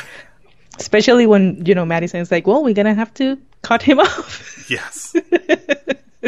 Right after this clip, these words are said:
Speaker 1: Like, and brigade him, too. Like, uh, here's his head. Now you pass
Speaker 2: Yeah.
Speaker 1: his head on, and
Speaker 2: <laughs>
Speaker 1: here's a torso, and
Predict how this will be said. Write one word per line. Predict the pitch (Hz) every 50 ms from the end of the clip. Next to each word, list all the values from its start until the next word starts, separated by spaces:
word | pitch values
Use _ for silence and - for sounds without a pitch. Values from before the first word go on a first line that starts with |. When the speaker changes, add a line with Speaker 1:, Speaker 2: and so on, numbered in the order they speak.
| - _ _ _ 240 -
Speaker 1:
Like, | _ - 175 175
and | 214 185 170 170 151 123
brigade | 151 156 135 127 113 139 151 196 226 208
him, | 143 131 120 110 101
too. | - - 190 165 131
Like, | 113 110 107 104 -
uh, | 113 104 101 104 110
here's | 101 107 110 110 107 104
his | 107 98
head. | - - 147 185 185 151
Now | 120 95 98 98
you | 98 95 98 98
pass | - - 107 107 -
Speaker 2:
Yeah. | -
Speaker 1:
his | 117 -
head | - 120 117 120
on, | 127 143 165 175 185 160
and | 107 101 98 226 269 _ 302 285 - - 262 - _ 214
Speaker 2:
<laughs> | _ _ - - - -
Speaker 1:
here's | - 208 - -
a | -
torso, | - _ - - 170 135 - - 131 117 110 107 101 95 92 87 85 82 80 85 _
and | - 95 92 92